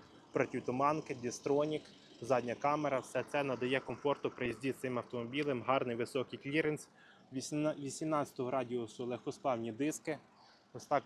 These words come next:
класно машинка виглядає в цьому кольорі. Плюс є спойлерочок, зверніть увагу, надає такої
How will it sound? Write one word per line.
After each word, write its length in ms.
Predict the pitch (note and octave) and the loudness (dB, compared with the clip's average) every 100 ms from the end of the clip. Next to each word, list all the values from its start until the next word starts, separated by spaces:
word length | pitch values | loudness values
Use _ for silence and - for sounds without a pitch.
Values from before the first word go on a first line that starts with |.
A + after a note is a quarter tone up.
| - | 2
класно 380 | C#3+ C#3 - C3 | 6 6 4 -4
машинка 400 | B2 - C3 C3 | -2 -2 0 0
виглядає 460 | B2 B2 B2+ B2+ | 0 0 2 2
в 60 | A2+ | 2
цьому 300 | - C3 A#2+ | 0 -2 -2
кольорі. 440 | - C#3+ D#3 D#3 | 2 2 4 4
Плюс 380 | C3 C3 C#3 - | 2 0 -2 0
є 100 | C3 | -2
спойлерочок, 720 | A2 - B2+ B2 C#3+ D#3 D3+ | -2 0 2 2 2 2 -2
зверніть 400 | C3+ C#3+ D3 C#3+ | -2 -2 -2 0
увагу, 460 | D3 C#3+ C#3+ C3+ C#3+ - - - - - - | 4 8 6 6 -4 -10 -20 -20 -20 -20 -6
надає 400 | C3 B2 C3 C3+ | -2 0 2 2
такої 520 | B2+ C3 C3 B2+ B2 | 2 2 2 4 2